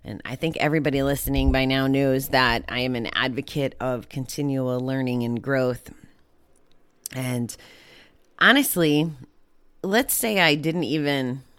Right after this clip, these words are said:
execute anything that I've learned, just the process of learning keeps my brain occupied enough that I don't really think about gambling.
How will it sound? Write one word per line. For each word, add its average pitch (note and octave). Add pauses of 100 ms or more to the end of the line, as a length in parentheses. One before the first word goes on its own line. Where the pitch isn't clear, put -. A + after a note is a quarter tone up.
(1000)
execute D3
anything C3
that A#2
I've A#2+
learned, B2 (340)
just -
the F#3 (320)
process F#3+
of E3+
learning D3+ (920)
keeps -
my F#3
brain G#3
occupied C#3+
enough C3+
that D#3+
I F#3
don't D4+
really A3
think G3+
about F#3+
gambling. D#3+